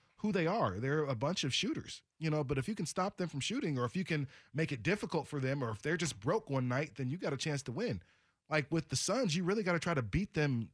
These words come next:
on three different levels. You gotta hope Chris Paul doesn't beat you at the point guard, and he had twenty-one and eleven last night.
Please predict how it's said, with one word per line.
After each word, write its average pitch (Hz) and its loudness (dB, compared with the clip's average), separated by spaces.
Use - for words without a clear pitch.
on 135 -2
three 190 0
different 156 0
levels. - -8
You 120 -2
gotta 139 0
hope 208 0
Chris 165 -2
Paul 151 0
doesn't 127 0
beat 139 0
you 131 0
at 120 -2
the - -10
point 123 -4
guard, 92 -6
and 101 -16
he 160 -2
had 147 0
twenty-one 120 0
and 107 0
eleven 92 -4
last 73 -20
night. 52 -20